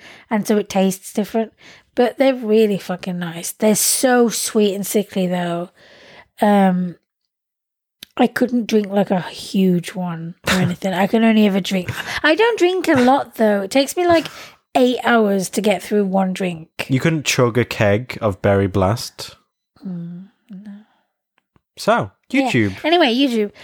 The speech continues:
Speaker 1: So I made a YouTube channel. Why, you may be asking? Well, because I want you all to look at my face as I do things, to be quite honest. I mean, why do I have an Instagram? Because
Speaker 2: That's
Speaker 1: I
Speaker 2: true.
Speaker 1: want to post pictures of myself.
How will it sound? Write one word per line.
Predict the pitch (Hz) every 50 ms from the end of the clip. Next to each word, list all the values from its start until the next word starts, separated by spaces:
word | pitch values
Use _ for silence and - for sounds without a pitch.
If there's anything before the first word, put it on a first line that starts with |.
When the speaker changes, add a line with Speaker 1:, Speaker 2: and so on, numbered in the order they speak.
| - - _
Speaker 1:
So | - 277
I | 277
made | 311 339 359 403
a |
YouTube | 392 381 349 - 277 262
channel. | - 285 269 262 262 247 240 240
Why, | 226 240 240 233 226 233 254 294 349 370 - -
you | 285 262 269
may | 285 285
be | 285 294
asking? | 294 294 285 - - 320 330 330 349 - _ - - _ _ _
Well, | 311 302 311 311 311 294 285
because | - 320 302 - - 311 311 302 302 302 302 285 - - - - - - _ _ _ _
I | - 269 269 262 262 269 269 269 269 269 269 269 269 262 269 254 - - _ -
want | 247 247 247 254 254 247
you | 254 240
all | 233 233 233
to | - 240
look | 240 226 220 -
at | 415 247
my | 233 220
face | 214 - 269 262 233 208 - -
as | 190 185 -
I | 208 202
do | 190 208 220 226
things, | 220 - 196 180 175 190 - -
to | - - 208
be | 196 196 196 202 196 -
quite | - 202 196
honest. | 196 202 202 196 190 - - -
I | 208 233
mean, | 233 240 233 226 214 220 - - - - _ _
why | 226 214 220 226 226 226 226 226 226 226 226 226
do | 214 220 214
I | 214
have | 220 214 214
an | 214 208 208
Instagram? | 208 - - - 175 - 185 175 170 170 175 - _ _ _ _
Because | 214 196 - 214 190
Speaker 2:
That's | 196 196
Speaker 1:
I | 196
Speaker 2:
true. | 190 202
Speaker 1:
want | 202 208 208 196 - _
to | - 180
post | - 208 196 190 185
pictures | - 190 160 - 190 170 165
of | 165 -
myself. | 170 170 170 - 175 170 165 -